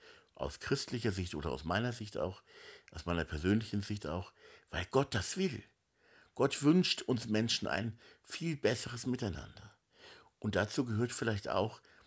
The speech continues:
dass Menschen merken, „Eigentlich bin ich ein Teil dieser Menschheitsfamilie, dieser Gesellschaft und es ist, es ist wert,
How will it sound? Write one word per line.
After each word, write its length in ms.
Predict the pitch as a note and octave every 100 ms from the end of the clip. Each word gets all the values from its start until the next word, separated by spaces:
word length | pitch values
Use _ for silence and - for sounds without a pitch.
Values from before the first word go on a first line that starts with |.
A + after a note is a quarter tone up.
| _ -
dass 180 | -
Menschen 400 | G2 G2 G#2 G#2
merken, 500 | F2 E2+ A#2 - C#3+ - - - - _ -
„Eigentlich 800 | - A2 A#2+ D3 C#3 C#3 - - _ _ _
bin 160 | - F2+
ich 260 | - - -
ein 180 | G2 E2+
Teil 640 | - F#2 G2 C3 C#3+ D#3 - _ - _ -
dieser 240 | F2+ E2
Menschheitsfamilie, 1040 | E2 G#2+ C#3 - C3 - G#2+ A#2 A2 F#2+
dieser 260 | F2 D2+ D2+
Gesellschaft 840 | D#2 D#2 D2+ A#2 - B2 A#2+ - - - - - _ _ _
und 280 | G#2 G2+ - _ _ _ _ _ _ _
es 180 | - -
ist, 180 | F2+ -
es 180 | F#2 -
ist 220 | F#2+ -
wert, 460 | G2+ D3 D#3+ -